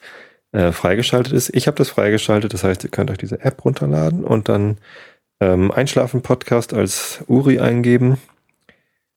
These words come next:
äh, in dieses Programm auf Get Statistics klicken und dann seht ihr, wie viele Abonnenten ich gerade hab. Heute waren's dreihundertacht. Das fand ich super. Also, ähm, meine App, also mir gefällt sie.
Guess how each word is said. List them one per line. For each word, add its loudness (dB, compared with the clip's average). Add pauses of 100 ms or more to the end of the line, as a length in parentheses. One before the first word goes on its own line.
(140)
äh, 2
in 0
dieses -2
Programm 0
auf -2
Get -2
Statistics -2
klicken -2
und 0
dann 0
seht 0
ihr, -2
wie -2
viele 0
Abonnenten 2
ich -8
gerade -2
hab. -6 (640)
Heute 2
waren's 2
dreihundertacht. 0 (160)
Das -8
fand -4
ich -6
super. -6 (920)
Also, -2 (300)
ähm, -2 (200)
meine 2
App, -2 (400)
also 2
mir 4
gefällt 0
sie. -2